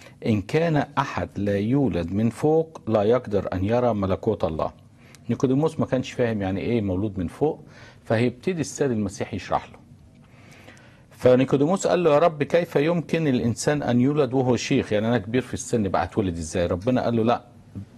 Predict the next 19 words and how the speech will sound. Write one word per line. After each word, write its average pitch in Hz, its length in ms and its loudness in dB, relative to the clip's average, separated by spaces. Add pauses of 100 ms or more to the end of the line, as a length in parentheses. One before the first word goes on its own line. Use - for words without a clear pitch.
(220)
ابتدى 175 320 0
يغير 143 340 4
نظره 156 440 2 (400)
إن 117 140 4
هو 160 220 4
يتولد 127 880 0 (300)
من 104 200 0
الماء 101 420 0
والروح. 85 420 -4 (840)
قال 131 180 6
له 113 140 2
إيه؟ 92 240 -2 (680)
"لعله 127 480 4
يقدر 151 440 2
أن 113 80 2
يدخل 135 300 0
بطن 110 420 0
أمه 120 280 4
ثانية 107 400 2